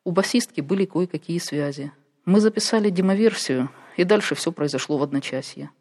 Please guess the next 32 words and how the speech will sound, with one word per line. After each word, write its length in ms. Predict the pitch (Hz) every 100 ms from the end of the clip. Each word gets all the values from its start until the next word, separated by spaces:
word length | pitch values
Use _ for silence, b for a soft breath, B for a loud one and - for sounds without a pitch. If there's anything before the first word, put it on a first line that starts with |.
| _ _ _ _ _ _ _ _ _ -
"Вас 260 | 151 202
так 180 | - 170
быстро 260 | 220 - 190
подобрала 440 | 180 175 185 196
звукозаписывающая 840 | 185 170 180 190 202 170 180 - 185
компания?" 560 | 196 190 220 151 151 - _ _ _ _ _
"Да. 340 | - 180 160 139 B B B B B B
У 80 | 214
нас 140 | 247
было 200 | 214 226
электронное 500 | 220 214 226 208 190
звучание, 640 | 180 196 - 190 151 139 147
оно 200 | 175 175
как 160 | 165 156
раз 140 | 165
набирало 380 | 156 156 156 147
популярность". 800 | 143 143 147 135 135 135 - - _ _ _ -
Вот 220 | 190 247
я 80 | 196
только 300 | 196 226 208
что 180 | 196 185
ютилась 400 | 185 180 202 165
на 80 | 165
диванчике 480 | 175 196 175 156 156
у 40 |
Шанталь, 480 | - 170 - 226 190 - _
а 100 | 143
вот 160 | 165 175
уже 200 | 156 160
оказалась 420 | 156 143 151 151
на 80 | 147
гастролях. 640 | 147 - 143 143 147 -